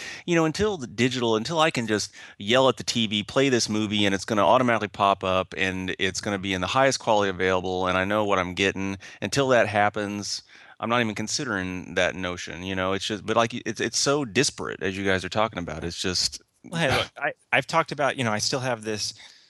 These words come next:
Speaker 2: at, at, uh, the, the post house that I work, uh, you know, three or four days a week at. We have a private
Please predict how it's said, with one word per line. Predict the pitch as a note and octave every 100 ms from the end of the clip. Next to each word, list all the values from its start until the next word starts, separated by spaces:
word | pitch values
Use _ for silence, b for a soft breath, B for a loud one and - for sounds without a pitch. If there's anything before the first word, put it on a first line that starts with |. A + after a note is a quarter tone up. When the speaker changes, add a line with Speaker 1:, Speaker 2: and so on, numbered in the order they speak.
| B _ _ _ -
Speaker 2:
at, | G#2+ -
at, | G#2+ G#2 G#2+ B2
uh, | A2+ G#2 G2
the, | G2+ - A2+
the | G#2 F#2+ F#2 F#2 _ _ _ - _
post | - C3+ C3
house | A#2+ G#2+
that | - G#2+
I | G2+
work, | G2+ G2+ - _ _ _ _ -
uh, | - -
you | - G#2
know, | F#2+ F#2+ _ - -
three | -
or | G2+
four | G#2
days | G2+ G2+
a |
week | G2+ G#2
at. | G#2 F#2 - B B B B _ _ _ _ _ _ _
We | A2
have | G2+ G2+ G2
a | F#2+
private | - G2+ A2